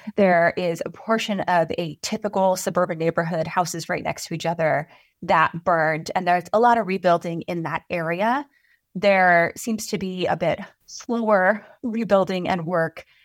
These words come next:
uh, in some of the more rural properties. All of these residents have to do asbestos testing, um, along with,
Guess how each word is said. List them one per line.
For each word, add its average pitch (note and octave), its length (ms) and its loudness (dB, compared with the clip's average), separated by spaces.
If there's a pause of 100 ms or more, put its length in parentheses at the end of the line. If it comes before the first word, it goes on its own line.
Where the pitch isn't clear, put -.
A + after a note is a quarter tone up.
(160)
uh, G3 180 6
in F3 140 -2
some E3+ 220 -2
of E3+ 80 -2
the E3+ 140 -4
more E3 240 0
rural E3 280 -2
properties. F3+ 720 -2 (440)
All G3+ 200 8
of G3 100 2
these E3+ 200 -4
residents E3+ 500 0
have E3 240 -2
to F#3+ 60 -10
do E3 240 -4
asbestos A3 640 0
testing, F#3+ 800 -6 (240)
um, D#3 400 -2
along E3+ 480 2
with, D#3+ 240 0